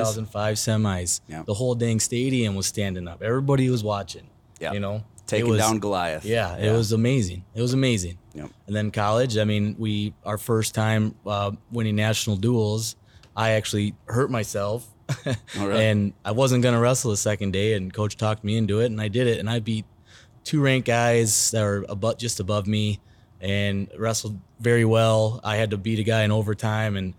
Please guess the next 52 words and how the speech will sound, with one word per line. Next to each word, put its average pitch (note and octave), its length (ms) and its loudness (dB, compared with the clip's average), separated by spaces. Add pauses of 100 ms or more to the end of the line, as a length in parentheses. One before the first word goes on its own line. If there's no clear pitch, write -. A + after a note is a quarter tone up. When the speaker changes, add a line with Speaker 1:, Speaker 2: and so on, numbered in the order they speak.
(240)
Speaker 1:
when G#2+ 140 -2
you, G#2+ 160 -2 (260)
after A#2+ 280 -2
I G2+ 80 0
did A#2+ 260 2
it, G#2+ 220 0 (360)
I, G#2 160 -6 (100)
you A#2 100 -4
know, G2+ 80 -2
I G#2 60 -2
get G#2+ 200 -4
up, A2+ 220 -4
and G2+ 80 -14
the F#2+ 40 -14
whole A2+ 180 -8
team's A2 360 -4
just, G2 220 -14
you A2 80 -14
know, G2 100 -14 (140)
freaking A#2+ 340 -2
out A2+ 200 -4
'cause - 60 -10
they G#2 80 -2
know B2+ 200 2
that A#2 100 2
I'm A2+ 120 -2
hurt, A#2 320 -2
but A2 100 -6
I G#2 100 -4
tough, A#2 280 -8 (160)
you B2 80 -10
know, G#2+ 120 -10 (100)
Speaker 2:
Yeah. D#3 220 -14 (220)
Speaker 1:
toughened A2+ 300 -2
it G#2+ 80 2
out, A2 320 4
and G2 240 -6 (400)
we, G#2 200 0
we G#2 160 -2
won. A2 340 0
It G2+ 100 -2
was G2+ 140 -2
just, G2 260 -4 (260)
those C3 220 4
are B2+ 60 4
the G#2+ 100 0
times A2 420 0
that G#2 120 0
I G#2+ 280 -2
really, A2+ 260 -2
truly G#2 280 -2
appreciated, G2 680 -4